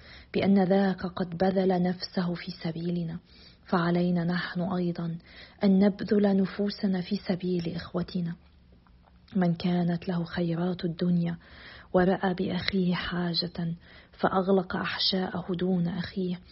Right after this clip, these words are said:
فكيف تقيم فيه محبة الله؟ يا بني، لا تكن محبتنا بالكلام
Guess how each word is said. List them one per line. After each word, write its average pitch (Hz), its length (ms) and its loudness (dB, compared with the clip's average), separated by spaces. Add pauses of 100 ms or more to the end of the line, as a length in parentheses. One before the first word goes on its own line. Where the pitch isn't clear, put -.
(420)
فكيف 233 500 2
تقيم 180 560 0
فيه 165 460 -2
محبة 165 500 -4 (100)
الله؟ 160 400 -6 (960)
يا 208 80 8
بني، 190 500 4 (320)
لا 220 180 6
تكن 214 440 4
محبتنا 202 720 4
بالكلام 185 680 2